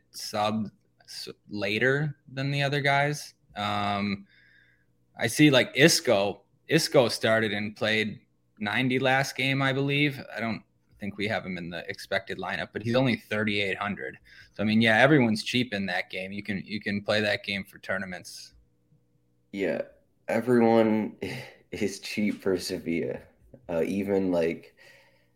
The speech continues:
Speaker 2: I mean, I
Speaker 1: And
Speaker 2: don't
Speaker 1: actually,
Speaker 2: know.
Speaker 1: like, En-, En-Nesyri, he goes ninety more so than the other guys. If, I mean,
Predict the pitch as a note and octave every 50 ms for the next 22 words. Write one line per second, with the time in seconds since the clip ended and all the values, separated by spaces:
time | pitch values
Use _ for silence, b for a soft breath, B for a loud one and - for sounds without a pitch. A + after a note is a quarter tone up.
0 | _ _ _ _ _ _ _ - _ _ _ _ - - E2 - - - B2 C3
1 | C#3+ D3 C#3 C3+ F3 E3 E3+ D3+ C3 - - - D3 D3+ D#3+ E3+ E3+ D#3+ - -
2 | C#3 D#3 E3 E3 D#3+ D3+ C#3 A#2+ A#2 B2+ C#3+ D#3 D#3 C#3 B2+ A#2+ A#2 A2+ G#2+ -
3 | - _ _ _ _ _ _ _ _ _ _ _ _ _ _ _ _ _ _ _
4 | _ _ _ _ - - D3+ E3+ F3+ F3+ F3 E3+ D3+ A2+ G#2+ C3+ C3 C3 B2 A2+
5 | A2+ A#2+ B2+ B2 B2 A#2+ A#2 A#2+ A#2+ A#2 A2+ A#2 A#2+ B2 A#2+ A#2 - - B2 A2+
6 | A2+ A2 G#2 A2 G#2+ G#2+ A2 G#2+ G#2 G2+ G2 F#2+ F#2 E2+ E2 D#2+ D#2+ - - -
7 | - - A#2+ A#2 - - - - G#2+ G2 F#2 - -